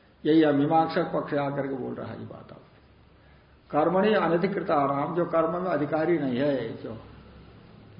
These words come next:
अंधा है, लंगड़ा है, पंगु है, बधिर है, ऐसे है।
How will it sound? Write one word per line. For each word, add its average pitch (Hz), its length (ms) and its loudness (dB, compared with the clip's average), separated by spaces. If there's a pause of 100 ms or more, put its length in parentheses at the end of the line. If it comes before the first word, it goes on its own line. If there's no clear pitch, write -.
(240)
अंधा 127 260 -6
है, 120 440 -6
लंगड़ा 127 240 -8
है, 123 180 -8
पंगु 127 440 -8
है, 120 480 -10 (480)
बधिर 120 380 -6
है, 120 360 -6
ऐसे 120 160 -12
है। 113 260 -14